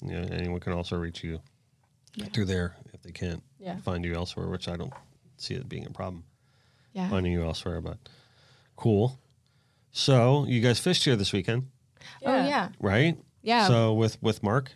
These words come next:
Speaker 2: Mm-hmm.
Speaker 1: Yep.
Speaker 2: We
Speaker 1: Captain Mark Daddario.
Speaker 2: Uh,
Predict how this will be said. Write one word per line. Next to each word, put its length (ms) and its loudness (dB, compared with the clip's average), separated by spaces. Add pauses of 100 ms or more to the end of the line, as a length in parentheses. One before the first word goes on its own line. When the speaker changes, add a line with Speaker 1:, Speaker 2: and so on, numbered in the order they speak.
(120)
Speaker 2:
Mm-hmm. 420 -6
Speaker 1:
Yep. 240 0 (520)
Speaker 2:
We 280 -2
Speaker 1:
Captain 300 0
Mark 220 -2
Daddario. 480 -4 (300)
Speaker 2:
Uh, 260 -8